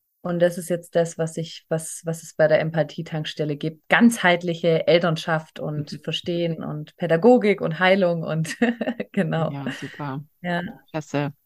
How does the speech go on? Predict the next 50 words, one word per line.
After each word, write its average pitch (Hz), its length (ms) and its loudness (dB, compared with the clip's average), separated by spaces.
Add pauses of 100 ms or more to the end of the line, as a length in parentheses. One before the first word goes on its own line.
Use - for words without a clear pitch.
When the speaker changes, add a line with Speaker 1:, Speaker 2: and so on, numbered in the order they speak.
(160)
Speaker 2:
Sehr, 156 240 0
sehr 151 140 -2
schön. 143 520 -2
Ja, - 220 2 (420)
schwinge 175 360 0
ich 175 120 -4
total 165 340 -2
mit, 139 380 -6
denke 143 220 -4
ich - 140 -6
auch, 135 260 -2
genau. 139 340 -4 (340)
Und 196 100 8
ich 196 100 6
glaube, 185 180 8
Speaker 1:
Mhm. 180 40 2
Speaker 2:
das 185 180 4
ist 196 120 0
auch 185 80 4
die 180 120 -2
Schwierigkeit 170 520 2
bei 143 120 0
der 143 100 0
G 143 140 0
F - 160 -8
K, 190 280 6
um - 140 0
das 147 140 -4
jetzt 147 160 -4
so 143 140 2 (440)
auch 147 160 -2
abzuschließen, 156 840 2
warum 160 260 4
viele, 165 560 2 (600)
ähm, 151 680 2
mit 151 140 2
der 170 80 6
G 165 120 4
F 156 100 -2
K 165 180 4
vielleicht 160 260 2
auch 151 80 -4
gar 151 140 0
nicht 151 180 -2
klarkommen, 156 720 2
weil 156 220 4
sie 151 260 0
diesen - 260 0
Speaker 1:
Mhm. 143 40 -2
Speaker 2:
ganzen 160 340 0